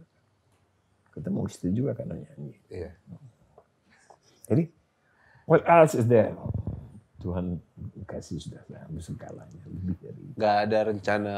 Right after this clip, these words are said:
Speaker 2: ingin menonton dari bangku, penonton konser lagu-lagu?
Speaker 1: Selalu, kalau ada. Eh, saya malu gitu. <laughs> Kalau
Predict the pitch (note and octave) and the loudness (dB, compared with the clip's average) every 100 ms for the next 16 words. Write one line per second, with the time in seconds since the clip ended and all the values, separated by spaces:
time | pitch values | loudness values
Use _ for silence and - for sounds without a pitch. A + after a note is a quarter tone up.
0 | G2 - A2+ G#2+ G2+ G2+ G2+ G#2 G#2 G2 | -6 -6 -6 -6 -4 -6 -6 -4 -4 0
1 | A2 G#2 G2+ G#2 G2+ G2 G2 A2 - G#2 | 2 2 0 2 0 0 -4 -6 -4 -6
2 | G2+ G2+ G#2+ G#2+ G#2 - - G#2+ G#2 - | -4 0 0 0 -6 -14 -2 -2 -2 2
3 | G#2 G2 G2+ - _ _ _ _ _ - | 2 2 -4 -12 _ _ _ _ _ -2
4 | G#2+ G#2 D3+ D#3+ E3 F#3+ A2+ - - C3 | 0 4 4 6 6 6 4 4 4 6
5 | C#3+ B2+ A#2 - _ _ _ _ _ _ | 6 4 2 -18 _ _ _ _ _ _
6 | _ _ _ _ - D3 D3 C#3 B2+ B2 | _ _ _ _ 6 8 8 4 -2 -10
7 | - _ _ _ - - A#2 D#3 D#3 B2 | -12 _ _ _ -20 -4 0 2 2 2
8 | F#2 D#2+ - - - - - A4+ - D5 | 0 -4 -8 -10 -12 -10 -10 -12 -10 -10
9 | - G4 - G4 - F4 - D#4+ - D#4 | -6 -6 -6 -8 -8 -10 -12 -14 -14 -18
10 | - _ - | -20 _ -4